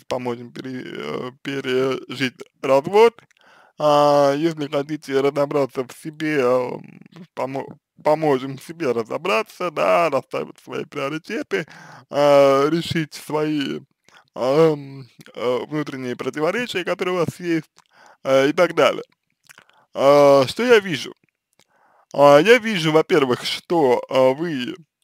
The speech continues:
как будто бы боитесь, ам, а, остаться одна. Вот.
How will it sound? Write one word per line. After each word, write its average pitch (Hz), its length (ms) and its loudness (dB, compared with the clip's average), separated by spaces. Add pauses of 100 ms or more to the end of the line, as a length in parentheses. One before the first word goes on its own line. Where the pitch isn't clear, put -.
(760)
как 143 200 -2
будто 151 400 -2
бы 156 280 -2
боитесь, 147 840 -4 (120)
ам, 127 500 -2 (360)
а, - 80 -10 (160)
остаться 151 460 2
одна. 135 320 -2 (600)
Вот. 190 320 -12